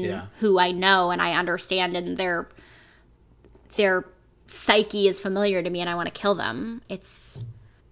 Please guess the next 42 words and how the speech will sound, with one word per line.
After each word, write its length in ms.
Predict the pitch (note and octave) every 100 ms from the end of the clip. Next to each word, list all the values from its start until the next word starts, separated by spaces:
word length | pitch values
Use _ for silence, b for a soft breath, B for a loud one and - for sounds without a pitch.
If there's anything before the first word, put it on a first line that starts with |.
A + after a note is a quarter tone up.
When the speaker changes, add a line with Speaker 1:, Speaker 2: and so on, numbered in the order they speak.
| _ -
Speaker 2:
it's 200 | G3+ - -
cultural 520 | - C#4+ D4+ E3 F#2+
animus. 680 | A#2+ G#2 - - - - -
Speaker 1:
Right. 240 | G2 E2 -
Speaker 2:
And 120 | A3
it's 120 | G#3
hate 360 | - D#4 D4 -
and 120 | F#3
it's 120 | F3+ -
anger, 480 | B3+ A#3+ D3+ D#3 E3+
but 280 | E3+ D#3 - - b b b _ -
mass 320 | G#3+ G#3+ C4
shooters 540 | - B3 B3 G#3 F#3+
aren't 380 | - F#3 F#3 -
usually 420 | G3 G3 G3 F3+ F3
looking 400 | F3+ F#3 F#3 F3
at 100 | F3
one 300 | F#3 F3+ -
individual 540 | F#3 F3+ F3+ F#3 E3
person 400 | - G3 - F3
and 180 | E3+ F3
thinking, 300 | F3 F3 E3+
"I 60 | E3+
wanna 280 | F3 F3 -
end 300 | F#3 F3+ F3
the 180 | F3 F#3
life. 440 | E3+ F3 F3 - -
I, 200 | - G#3+ -
I 120 | G3+
know 380 | G3 G#3+ A3+ A3+
the 100 | G3+
consciousness 640 | - G3 G#3 G3 F#3 F3+
of 120 | F3 -
this 160 | -
human 280 | - F#3 F3
and 100 | E3+
I 40 | F3
want 180 | F3
to 160 | - -
end 180 | F#3 F3+
it." 280 | - C#2+ - -
Speaker 1:
Right. 320 | G#2 F2+